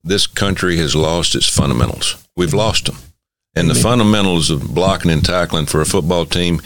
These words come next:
Speaker 1: you can't win without it. And we can't win in this country unless we put God, family, and education back in play. They're being under attack.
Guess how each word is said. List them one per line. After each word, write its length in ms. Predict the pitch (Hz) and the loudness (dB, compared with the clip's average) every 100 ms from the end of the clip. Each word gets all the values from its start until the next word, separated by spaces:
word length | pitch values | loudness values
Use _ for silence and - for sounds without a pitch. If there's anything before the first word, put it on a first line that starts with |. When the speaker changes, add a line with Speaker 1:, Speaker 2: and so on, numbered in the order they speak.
| - 87 | -6 -4
Speaker 1:
you 100 | 90 | -2
can't 380 | - 95 90 | 0 0 -2
win 340 | 71 80 92 87 | -2 0 2 2
without 360 | 76 69 60 | 2 0 -2
it. 60 | - - - _ _ | -6 -12 -20 _ _
And 160 | 78 85 | 0 0
we 120 | 110 | 0
can't 320 | - 104 - | -2 -2 0
win 240 | 90 92 | 0 2
in 100 | 90 | 0
this 160 | 85 76 | 0 0
country 420 | - 87 78 78 | -2 -2 -2 -2
unless 320 | 76 82 - | 0 0 0
we 120 | 85 78 | -2 -2
put 340 | - 71 71 | -2 -4 -2
God, 340 | 82 90 90 | -2 0 -2
family, 460 | - - 85 82 82 | 0 0 2 0 0
and 80 | 58 | 0
education 760 | 73 - - 87 73 - 64 | 0 0 0 -2 -2 -2 -2
back 280 | 76 87 - | -2 -2 -2
in 120 | 90 | -2
play. 400 | - 120 82 64 - - - _ _ _ _ _ _ - | 0 0 0 -2 -6 -18 -20 _ _ _ _ _ _ -8
They're 160 | 85 80 | -4 0
being 240 | 82 87 | 0 0
under 200 | 85 90 | 0 0
attack. 400 | 92 - 87 87 | -2 -2 -2 -2